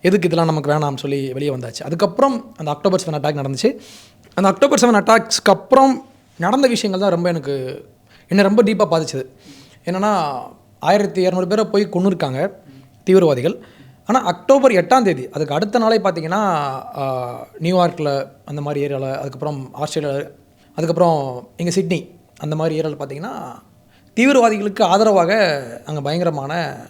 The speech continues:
ஆதரவு குரல்லாம் வந்துச்சு. இது என்ன டீப்பா பாதிச்சது, என்ன இது இந்த மாதிரி, ஆ, ஒரு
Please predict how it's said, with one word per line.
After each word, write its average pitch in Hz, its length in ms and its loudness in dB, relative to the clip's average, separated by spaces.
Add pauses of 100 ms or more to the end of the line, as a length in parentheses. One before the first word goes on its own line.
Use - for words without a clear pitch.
ஆதரவு 165 340 0
குரல்லாம் 139 400 -4
வந்துச்சு. - 260 -12 (540)
இது 240 160 -2
என்ன 233 200 2
டீப்பா 196 300 2
பாதிச்சது, 139 460 -6 (460)
என்ன 202 320 -2
இது 147 380 -2
இந்த 139 140 -6
மாதிரி, 143 640 -6
ஆ, 135 240 -4
ஒரு 143 200 -6